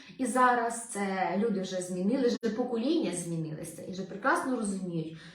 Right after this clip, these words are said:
що недостатньо просто моркви і петрушки їсти, тому що воно не засвоюється. А на сьогоднішній день вже більшість людей свідомих переходять на спеціальне харчування,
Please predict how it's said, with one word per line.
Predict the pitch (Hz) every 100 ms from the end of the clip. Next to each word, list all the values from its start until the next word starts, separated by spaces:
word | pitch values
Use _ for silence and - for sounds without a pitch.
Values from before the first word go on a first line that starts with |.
| -
що | - 254
недостатньо | 320 320 - 254 262 233 202
просто | 202 - 202
моркви | 196 226 233 - 190
і | 196
петрушки | 196 170 202 202 - 185
їсти, | 165 156 160 175
тому | - 185
що | 190 185
воно | 190 196
не | 170
засвоюється. | 165 - 165 170 160 165 - - - -
А |
на | 190 190
сьогоднішній | 202 233 320 277 269 220
день | 226 220 220 - - - _ _ -
вже | 180 180 208 190 185 190
більшість | 262 262 208 -
людей | 190 185 185 165
свідомих | - 180 220 240 202 -
переходять | 202 202 202 190 180
на | 196
спеціальне | 202 208 208 208 185 180
харчування, | 175 - 190 180 240 262 240